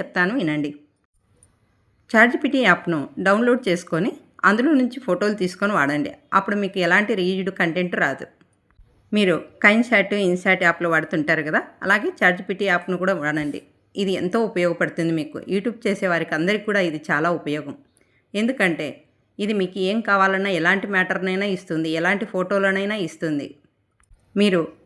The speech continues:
ఇప్పుడు భక్తి సంబంధితమైన వీడియోలు చేస్తున్నారు అనుకోండి, మీకు ఒక శివుడి విగ్రహం కావాలనుకోండి, మంచు కొండల్లో ఉన్నటువంటి శివుడి విగ్రహం తయారు చేసి ఇవ్వమనండి, చేసి ఇస్తుంది. అలాగే మీకు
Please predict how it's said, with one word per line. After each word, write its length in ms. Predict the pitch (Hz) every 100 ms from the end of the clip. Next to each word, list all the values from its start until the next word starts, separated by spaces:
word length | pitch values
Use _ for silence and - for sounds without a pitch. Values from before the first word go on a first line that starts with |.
| -
ఇప్పుడు 200 | 220 220 175
భక్తి 240 | 185 285 294
సంబంధితమైన 580 | 247 233 226 208 202 202 180
వీడియోలు 320 | 185 190 190
చేస్తున్నారు 500 | 175 165 180 175 170 165
అనుకోండి, 420 | 147 160 151 143 - _ _ _ _
మీకు 320 | 208 208 - 160 - - 202
ఒక 80 | 254 -
శివుడి 260 | 220 254 269
విగ్రహం 360 | 185 196 214 214
కావాలనుకోండి, 720 | 160 165 165 147 147 147 139 - _ _ 202
మంచు 200 | 214 277 247
కొండల్లో 320 | 247 247 254
ఉన్నటువంటి 440 | 190 175 170 156 165
శివుడి 240 | 190 196 208
విగ్రహం 300 | 170 180 190 190
తయారు 240 | 160 160 170
చేసి 180 | 160 185
ఇవ్వమనండి, 520 | 151 147 151 143 131 - - _ _ _ _ _ - _ _ -
చేసి 280 | 220 226 247 -
ఇస్తుంది. 380 | - 160 147 - - -
అలాగే 360 | 175 185 180 151 - - 190
మీకు 160 | 190